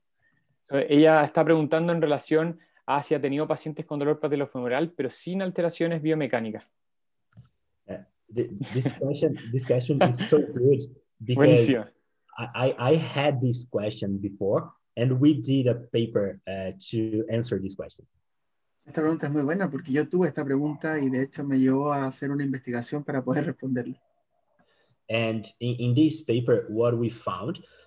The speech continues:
Speaker 2: like, we looked to many, many people with patellofemoral pain, looking for alterations in the trunk, hip, and foot in the same
Speaker 3: De
Speaker 2: population.
Speaker 3: hecho, en el estudio, bueno, hemos visto estudios en los que en una población se han buscado alteraciones en el tronco, en la cadera, en la rodilla, en diferentes partes.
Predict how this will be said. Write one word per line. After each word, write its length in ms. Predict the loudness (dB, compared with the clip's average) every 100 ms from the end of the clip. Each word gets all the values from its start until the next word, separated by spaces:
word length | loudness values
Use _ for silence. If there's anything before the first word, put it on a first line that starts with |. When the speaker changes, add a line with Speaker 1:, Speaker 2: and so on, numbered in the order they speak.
| -6
Speaker 2:
like, 180 | -6 -6 -16 _ _ -2
we 180 | 2
looked 460 | 4 4 2 -4 -4
to 280 | 0 0 -2 -6
many, 340 | -2 0 0
many 460 | 0 0 -2 -6 -12 _ _ _ -6
people 280 | -4 0 0
with 180 | 0
patellofemoral 640 | -2 0 -2 -2 -4 -4 -4
pain, 360 | -6 -8 -8 -10
looking 420 | -4 0 0 -2 -2
for 320 | 2 2 0
alterations 800 | -4 -4 -2 -2 -4 -6 -8 -8
in 100 | -14
the 80 | -16
trunk, 460 | -2 0 2 -2 -6
hip, 480 | -6 -4 -4 -6 -12 _
and 160 | -14 -12
foot 420 | -10 -10 -10 -20 _ _ _ _
in 60 | -12
the 80 | -8
same 180 | -6
Speaker 3:
De 40 | -6
Speaker 2:
population. 320 | -8 -8 -8
Speaker 3:
hecho, 280 | -6 -6 -6 _ _ -20 -20 _ _
en 120 | -4
el 80 | -4
estudio, 480 | -4 -4 -2 2 2
bueno, 240 | 2 0 0
hemos 200 | -2 -4
visto 200 | -6 -8
estudios 340 | -4 -2 0
en 80 | -2
los 120 | -4
que 260 | -4 -4 -2
en 100 | 0
una 160 | 0 0
población 680 | 0 2 0 0 0 0 -2
se 140 | -6
han 180 | -8 -8
buscado 520 | -8 -2 0 2 0
alteraciones 580 | -2 -4 -6 -4 -4 0
en 100 | 0
el 100 | 2
tronco, 320 | 2 2 0
en 40 |
la 60 | -2
cadera, 300 | 0 -2 -2
en 60 | -4
la 80 |
rodilla, 420 | -2 -2 -4 -4 -6
en 80 |
diferentes 300 | -6 -8 -8 -8
partes. 500 | -10 -10 -20 -20